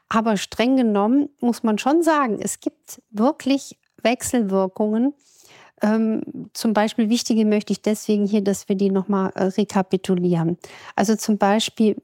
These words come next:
wenn man ein Antibiotikum nimmt und Calcium oder Calcium mit dem oft eingenommenen Schilddrüsenhormon L-Tyroxin, dann kann das dazu kommen, dass die Aufnahme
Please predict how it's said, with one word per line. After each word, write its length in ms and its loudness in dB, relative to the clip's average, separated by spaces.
wenn 260 2
man 220 2
ein 200 -2
Antibiotikum 920 0
nimmt 480 0
und 400 0
Calcium 880 0
oder 340 2
Calcium 960 0
mit 280 -2
dem 280 0
oft 540 -2
eingenommenen 680 2
Schilddrüsenhormon 1000 0
L-Tyroxin, 1040 0
dann 380 2
kann 260 0
das 160 0
dazu 340 -2
kommen, 500 0
dass 160 -4
die 160 -2
Aufnahme 760 -2